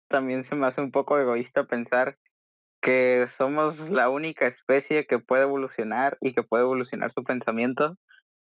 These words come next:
para llegar a ese nivel de raciocinio y poder hacer cosas que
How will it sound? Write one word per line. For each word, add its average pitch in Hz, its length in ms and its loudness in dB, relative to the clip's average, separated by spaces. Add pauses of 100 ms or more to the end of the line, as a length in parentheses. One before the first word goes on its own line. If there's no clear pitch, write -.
para 131 220 2
llegar 120 420 2
a 127 240 4
ese 120 240 -2
nivel 120 300 0
de 139 60 2
raciocinio 143 920 -2
y 127 400 2
poder 127 300 2
hacer - 220 -8
cosas 143 300 -4
que 127 320 2